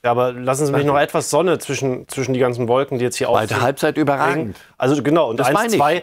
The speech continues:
Speaker 1: zwei, eins zwei ein Ergebnis.
Speaker 2: Super, viel besser als, als die, und die hätte, nochmal, sie hätten das Spiel, das, das eins zu zwei, äh, das ist ja der Wahnsinn. Also deswegen jetzt nochmal, Dortmund.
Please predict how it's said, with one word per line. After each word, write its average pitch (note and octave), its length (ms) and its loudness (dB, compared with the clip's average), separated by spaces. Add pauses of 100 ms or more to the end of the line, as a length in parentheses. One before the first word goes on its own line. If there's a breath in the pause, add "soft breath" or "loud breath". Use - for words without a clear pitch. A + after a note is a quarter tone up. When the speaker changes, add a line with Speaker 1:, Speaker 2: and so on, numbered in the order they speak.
Speaker 1:
zwei, D#3 140 -12
eins D#3 240 2
zwei D#3+ 220 0
ein F3 60 -2
Ergebnis. E3+ 680 -2
Speaker 2:
Super, C3+ 680 0
viel G3+ 220 2
besser F#3 480 0
als, E3 400 -4
als C#3+ 200 -2
die, D#3 120 0
und B2 320 -2
die C3 100 2
hätte, C#3+ 320 0
nochmal, D#3+ 360 0
sie A#2+ 100 0
hätten C3+ 140 -4
das C3 120 0
Spiel, C3 380 0 (100)
das, A#2 260 -2
das A#2 240 -4
eins B2+ 220 -2
zu B2 120 -4
zwei, C3+ 320 -2 (260 loud breath)
äh, B2 100 -2
das E3 120 2
ist D#3+ 80 -4
ja E3+ 80 0
der D#3+ 160 0
Wahnsinn. F#2+ 520 -2
Also B2+ 220 -2
deswegen D3 380 0
jetzt - 260 -2
nochmal, G#2 360 -4 (120)
Dortmund. - 460 -4